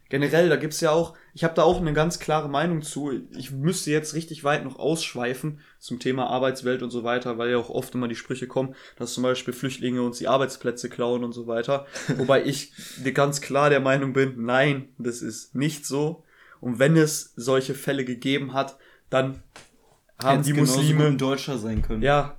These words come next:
Speaker 2: So.
Speaker 1: genau, das, ähm,
Speaker 2: Nur weil es ein Muslim war, so zu Hause
Speaker 1: ja, oder
Speaker 2: Zufall,
Speaker 1: Flüchtling
Speaker 2: dann direkt,
Speaker 1: im Allgemeinen,
Speaker 2: ey.
Speaker 1: ne?
Speaker 2: <laughs>
Speaker 1: Ja, deswegen,
Speaker 2: Ja, oder,
Speaker 1: also,
Speaker 2: ja, stimmt.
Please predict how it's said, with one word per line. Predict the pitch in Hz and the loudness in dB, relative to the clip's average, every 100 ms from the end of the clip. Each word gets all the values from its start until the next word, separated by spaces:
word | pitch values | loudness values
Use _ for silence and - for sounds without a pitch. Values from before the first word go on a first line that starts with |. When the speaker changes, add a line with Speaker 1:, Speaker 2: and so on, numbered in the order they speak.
| - | -14
Speaker 2:
So. | - 120 | -6 0
Speaker 1:
genau, | 135 135 143 | 2 2 2
das, | 131 135 131 - - | 0 0 0 0 2
ähm, | 135 139 139 | 2 4 4
Speaker 2:
Nur | |
weil | 151 139 | 2 0
es | 139 | -2
ein | 143 | -4
Muslim | 139 139 139 135 139 | -4 -2 2 2 2
war, | 139 143 | 0 2
so | 131 | 0
zu | 127 143 | -4 -4
Hause | 143 139 | -2 2
Speaker 1:
ja, | 139 | 4
oder | 147 143 | 6 6
Speaker 2:
Zufall, | 135 | 4
Speaker 1:
Flüchtling | - 160 151 131 | 2 4 4 2
Speaker 2:
dann | 120 | 4
direkt, | 127 143 | 2 2
Speaker 1:
im | |
Allgemeinen, | 127 135 147 135 120 | 6 8 8 8 6
Speaker 2:
ey. | 120 127 | 4 4
Speaker 1:
ne? | 180 170 - | 4 4 -2
Speaker 2:
<laughs> | - 202 | -6 0
Speaker 1:
Ja, | 139 147 | 4 4
deswegen, | 120 127 | 4 6
Speaker 2:
Ja, | |
oder, | 143 147 | 8 8
Speaker 1:
also, | 131 | 6
Speaker 2:
ja, | 131 131 | 2 0
stimmt. | 135 131 123 | -2 -4 -6